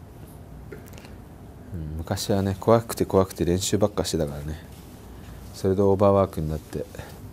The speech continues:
余計疲れて精神も病んで。だけど今は分かってるから。疲れたら寝る。練習はしない。<laughs> それが一番って。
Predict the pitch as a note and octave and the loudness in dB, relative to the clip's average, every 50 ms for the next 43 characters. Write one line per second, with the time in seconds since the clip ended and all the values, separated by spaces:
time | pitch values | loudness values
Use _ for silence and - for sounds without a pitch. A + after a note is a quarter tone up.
0 | - - - - - - - - - - - - - F2+ D#2+ - - G2+ F#2 - | -16 -16 -16 -16 -16 -16 -16 -16 -16 -16 -12 -6 -4 -4 -2 2 4 4 4 4
1 | - - - G2+ F#2 D#2+ - E2 - - G2 F#2 - - - D2+ D2 D2+ D#2 D2+ | 2 0 2 2 2 2 0 -2 -2 2 2 2 2 0 -4 -4 -4 -2 -2 -2
2 | D2+ D2 C#2 - - - - - - - - - - - - - - - C3 C3 | -2 -4 -4 -6 -8 -10 -12 -16 -16 -18 -18 -18 -16 -16 -16 -14 -6 0 2 4
3 | G#2+ G2+ A#2+ D3+ B2 E2+ D2+ - - D3 - - G2+ D#2+ - - - - - - | 6 6 6 6 6 4 2 2 2 0 0 0 -2 -2 -4 -6 -12 -12 -16 -16
4 | - - - - - - - - - - - - - - - - C#3+ C#3 A#2 - | -16 -16 -16 -16 -16 -16 -16 -16 -16 -16 -16 -14 -10 -8 0 4 6 6 6 6
5 | G2+ F2 E2 D2+ D2 - - - - - - - - - F#2+ F#2+ F#2+ F#2 G2+ - | 2 0 0 -2 -6 -8 -10 -12 -14 -14 -14 -14 -10 -4 0 0 2 2 2 -2
6 | - - - - - - - - - - - - - - - G2 G#2+ A2+ A#2+ A#2 | -4 -10 -16 -16 -16 -16 -16 -16 -16 -16 -16 -16 -16 -12 -4 2 2 4 4 4
7 | - - A#2+ A2 G#2+ G2+ G2 - - - - - - - - - - G#2 F#2+ F2+ | 4 4 4 6 6 4 2 0 -4 -12 -18 -16 -12 -6 -4 -2 0 2 4 4
8 | F#2 F#2+ - - - - - - - - - - - - - - - - D#3 D#3 | 2 2 -2 -14 -20 -20 -18 -20 -20 -20 -20 -20 -18 -18 -18 -6 0 2 2 4
9 | - - - A#3+ A3+ A3 G#3+ F3 - - - E3+ E3+ E3 E3 C#3+ - - C3 C3 | 4 4 4 4 4 4 4 2 2 0 -2 -6 -4 -2 -2 0 2 4 6 6
10 | B2 - - E3+ A#2 - - C3+ B2 E2+ E2+ - - | 6 6 6 4 4 4 0 0 0 -2 -4 -8 -10